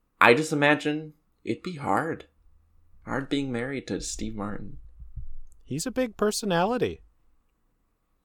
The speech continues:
Speaker 2: Who I know is very closed off at home. He's, he's actually quite introverted. Um, what started his divorce? Sorry,
Speaker 1: What is
Speaker 2: was
Speaker 1: the
Speaker 2: it
Speaker 1: story behind
Speaker 2: What's the
Speaker 1: Steve's
Speaker 2: story
Speaker 1: divorce?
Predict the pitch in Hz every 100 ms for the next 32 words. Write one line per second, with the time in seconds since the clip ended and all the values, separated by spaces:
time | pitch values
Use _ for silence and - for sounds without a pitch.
0 | _ _ _ _ _ _ _ _ _ _
1 | _ _ 151 175 175 214 165 101 113 117
2 | 104 - 101 95 - 85 82 - - 76
3 | 76 - _ _ _ - - - 120 -
4 | - - 135 160 - 214 - 120 101 104
5 | 92 90 90 92 - - - - - _
6 | _ - 104 110 110 107 104 95 90 -
7 | 107 - - - 92 92 87 85 85 82
8 | 80 - - 80 78 80 76 - - -
9 | - - - _ _ _ _ - 107 90
10 | 147 156 117 104 - 131 123 107 98 95
11 | 101 107 95 90 - - 113 - - 135
12 | 101 -